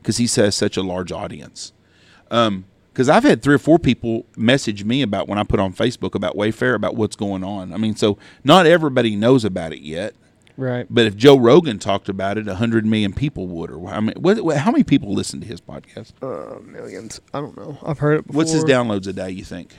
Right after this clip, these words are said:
Speaker 2: Uh, fuck, I can't. I heard it not too long. I heard it about a year
Speaker 1: Does he
Speaker 2: ago.
Speaker 1: have a million downloads a day?
Speaker 2: Oh, over that.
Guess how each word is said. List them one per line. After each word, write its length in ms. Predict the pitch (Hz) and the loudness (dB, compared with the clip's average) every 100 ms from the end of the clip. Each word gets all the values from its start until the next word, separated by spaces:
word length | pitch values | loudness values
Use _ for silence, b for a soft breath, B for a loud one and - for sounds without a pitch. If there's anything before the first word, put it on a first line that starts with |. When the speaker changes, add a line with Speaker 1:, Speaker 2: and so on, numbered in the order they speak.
| - | -10
Speaker 2:
Uh, 800 | 160 147 147 147 151 147 143 143 | -6 -4 -2 0 0 0 0 -2
fuck, 300 | - - - | -8 -20 -12
I 100 | 131 | -10
can't. 200 | - 131 | -8 -6
I 80 | 135 | -4
heard 300 | 120 131 131 | -2 -2 -4
it 80 | 131 | -6
not 180 | 123 | -8
too 160 | - 127 | -8 -6
long. 260 | 123 127 127 | -4 -4 -4
I 180 | 139 131 | -2 0
heard 200 | 139 131 | 0 0
it 40 | |
about 180 | 120 120 | -2 -2
a 60 | |
year 260 | 117 120 120 | -2 -4 -4
Speaker 1:
Does 100 | 120 | 2
he 40 | 156 | 2
Speaker 2:
ago. 80 | |
Speaker 1:
have 80 | 123 | 2
a 20 | 113 | 2
million 220 | 127 120 | 2 2
downloads 360 | 120 120 113 | 2 0 -4
a 40 | 113 | -2
day? 260 | 113 117 107 _ | 0 -2 -8 _
Speaker 2:
Oh, 220 | - 127 120 | -6 -4 -4
over 220 | 107 104 | -6 -8
that. 400 | 104 110 110 | -6 -6 -6